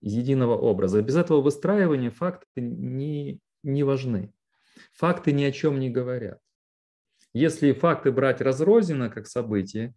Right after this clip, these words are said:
это не создает нашего понимания. Чтобы что-то понять, нужно факты встроить в какое-то повествование. Вот сегодня вашему вниманию было представлено повествование того,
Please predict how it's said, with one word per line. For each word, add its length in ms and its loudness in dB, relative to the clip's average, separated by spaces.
это 200 4
не 80 6
создает 480 2
нашего 400 -2
понимания. 540 -6
Чтобы 280 0
что-то 320 2
понять, 560 -2
нужно 420 2
факты 480 0
встроить 640 2
в 80 -20
какое-то 580 0
повествование. 880 -8
Вот 120 -4
сегодня 640 6
вашему 400 0
вниманию 420 -2
было 160 2
представлено 580 -4
повествование 920 -4
того, 480 -4